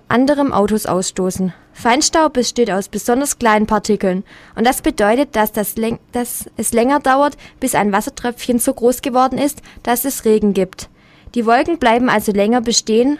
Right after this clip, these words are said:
und durch die vielen Abgase gibt es auch mehr davon. Die Oberfläche dieser Wolken wirkt wie ein Spiegel, der unten zur Erde hin die Wärme reflektiert und oben das Sonnenlicht, bevor er überhaupt zu Wärme werden kann. Die globale Verdunklung ist nur ein recht schwacher Effekt.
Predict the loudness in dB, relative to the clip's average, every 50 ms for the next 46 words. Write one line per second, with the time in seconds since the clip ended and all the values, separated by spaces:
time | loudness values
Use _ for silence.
0 | -6 -6 -2 -2 2 2 2 0 0 -2 -4 -2 0 0 0 0 0 0 -2 -2
1 | -2 0 0 0 0 0 -2 -6 -4 -2 -2 -2 -2 -4 -4 -2 -2 -2 0 2
2 | 2 2 2 2 -2 -4 -4 -4 -4 -4 -4 -6 -8 _ _ _ -20 -20 -20 -20
3 | -12 -6 -2 2 2 4 4 2 0 2 0 0 0 0 -2 -6 -4 -2 -2 -2
4 | -2 0 0 0 0 0 0 0 2 2 0 0 -2 -2 0 0 0 0 -2 -4
5 | -2 0 -2 0 2 2 2 2 0 -2 -4 -2 -2 0 0 0 0 0 0 0
6 | -2 0 0 0 0 0 0 2 2 2 2 0 0 0 -2 -2 0 0 0 2
7 | 2 0 0 -2 -4 -4 -4 -6 -6 -6 -6 -4 -2 -2 -2 -2 -6 -16 -20 -20
8 | -20 -20 -20 -20 -16 -6 -2 0 0 2 2 2 2 2 0 0 0 0 0 0
9 | 2 2 2 2 2 0 -2 -2 -8 -10 -10 -6 -2 0 0 0 0 0 -2 -2
10 | -2 -2 -2 -4 -4 -6 -4 0 0 0 2 0 0 0 0 -2 -2 -2 -4 -4
11 | -4 -4 -4 -4 -6 -8 _ _ _ _ _ -20 -20 -20 -20 -16 -8 -8 -4 2
12 | 2 2 4 4 2 4 4 2 0 -2 -4 -2 0 0 0 0 0 0 0 0
13 | -2 -4 -6 -6 -2 0 2 2 2 2 0 -2 -2 -6 _ _ _ _ _ _
14 | -10 -4 -4 -4 -4 -2 -4 -2 0 0 0 0 0 -4 -4 -2 -2 -2 -2 -2
15 | -6 -18